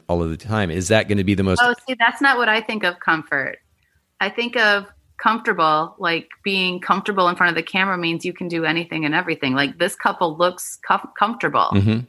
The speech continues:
Speaker 1: Yeah, they do.
Speaker 2: And they look comfortable. And they look comfortable.
Speaker 1: Yeah, we're scrolling down and looking at some of the pictures on this particular page that, that Andreka is
Speaker 2: All
Speaker 1: sharing
Speaker 2: of
Speaker 1: with
Speaker 2: these
Speaker 1: me.
Speaker 2: people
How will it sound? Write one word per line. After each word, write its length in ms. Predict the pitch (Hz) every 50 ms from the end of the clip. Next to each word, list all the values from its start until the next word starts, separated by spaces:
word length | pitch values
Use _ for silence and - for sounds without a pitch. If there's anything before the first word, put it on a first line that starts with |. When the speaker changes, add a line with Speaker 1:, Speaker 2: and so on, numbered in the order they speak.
| _ -
Speaker 1:
Yeah, 180 | - 85 87 87
they 100 | 87 82
do. 180 | 90 90 82 - _ _ _ _ _ _ _ _ _ _
Speaker 2:
And 680 | - 185 185 180 180 180 175 175 170 170 170 165 165 160 - - - _ _ _ _ _ _ _ _ _ _ _ _ -
they 220 | 185 208 220 262 269
look 200 | 220 151 - -
comfortable. 640 | - - 143 139 - - 131 127 95 80 71 - - _ _ _ _ _ _ _ _
And 640 | - 175 175 175 175 170 170 165 165 160 160 165 160 - - - _ _ _ _ _ _ _ _ _ _ -
they 280 | 165 170 175 214 247
look 200 | 254 214 170 -
comfortable. 640 | - - 156 147 147 - 139 131 - - 50 - - - _ -
Speaker 1:
Yeah, 120 | - 90
we're 100 | 90 90
scrolling 420 | 87 - - 110 110 104 98 92 92
down 180 | 92 90 90
and 100 | 90 90
looking 240 | 92 90 - 98 95
at 80 | 85 -
some 140 | - 95 90
of 40 |
the 60 | 87 -
pictures 400 | - 95 - - 95 90 82 87
on 180 | 87 85 87
this 120 | 85 82 -
particular 420 | - - - 95 - - 90 85
page 420 | 80 - 92 90 87 85 82 - -
that, 280 | 85 85 82 - _ -
that 120 | 90 85
Andreka 340 | 85 85 82 87 85 - -
is 80 | 85 85
Speaker 2:
All 100 | 220 233
Speaker 1:
sharing 180 | 254 262 247 -
Speaker 2:
of 40 |
Speaker 1:
with 80 | - 82
Speaker 2:
these 80 | 214 220
Speaker 1:
me. 100 | 85 85
Speaker 2:
people 720 | - 247 262 - - 202 185 180 175 175 175 175 - -